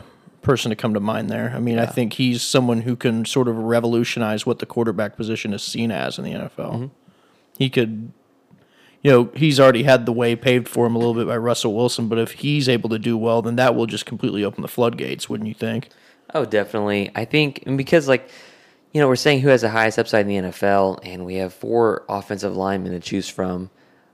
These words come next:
Speaker 2: a skill guy that's been hurt a lot during his career, a specialist as,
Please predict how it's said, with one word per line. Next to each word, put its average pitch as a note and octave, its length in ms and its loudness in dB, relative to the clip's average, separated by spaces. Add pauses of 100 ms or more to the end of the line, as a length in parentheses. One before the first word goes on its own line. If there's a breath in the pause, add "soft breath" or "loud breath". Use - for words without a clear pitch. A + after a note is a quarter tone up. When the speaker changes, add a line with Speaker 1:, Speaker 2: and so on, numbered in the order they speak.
(100)
Speaker 2:
a G2 60 -6
skill G#2+ 340 0
guy G2+ 260 2
that's F#2 220 -4
been F#2 240 -4
hurt G2+ 420 -4 (420)
a G2 80 -4
lot F#2+ 260 -2
during F#2 180 -6
his F#2 140 -8
career, G2 500 0
a F#2+ 60 0
specialist F#2+ 720 -4
as, F#2 220 -4